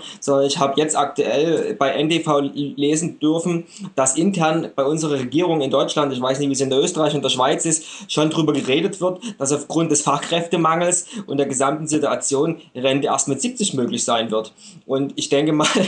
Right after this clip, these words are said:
<laughs> in zwanzig Jahren, da reden wir vielleicht noch, äh, über Rente mit fünfundsiebzig. Und, und da denke ich mal, äh, sind wir ganz nah an den Japanern, wo es einfach darum geht, arbeiten, arbeiten, arbeiten,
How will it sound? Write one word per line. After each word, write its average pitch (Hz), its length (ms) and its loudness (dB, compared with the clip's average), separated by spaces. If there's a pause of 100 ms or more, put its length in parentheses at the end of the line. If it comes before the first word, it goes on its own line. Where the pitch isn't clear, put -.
<laughs> 220 240 -10
in 208 220 2
zwanzig - 760 -2
Jahren, 170 280 0 (260)
da 151 80 0
reden 147 240 0
wir 160 60 0 (100)
vielleicht 147 240 -2
noch, 160 220 -4 (240)
äh, 151 160 -2
über 147 260 -2
Rente 160 220 0
mit 147 160 -2
fünfundsiebzig. 139 720 -2 (220)
Und, 127 320 -6
und 123 180 -6
da 147 200 2
denke 165 300 -2
ich 147 100 -6
mal, 156 380 2 (420)
äh, 147 960 -4
sind 165 200 -2
wir 156 100 2
ganz 151 360 0
nah 151 280 2
an 147 160 -2
den 147 120 0
Japanern, 139 540 2
wo 135 60 -2
es 127 80 -4
einfach 139 300 -4
darum 139 320 2
geht, 139 200 2
arbeiten, 143 400 2
arbeiten, 135 440 0
arbeiten, 151 640 0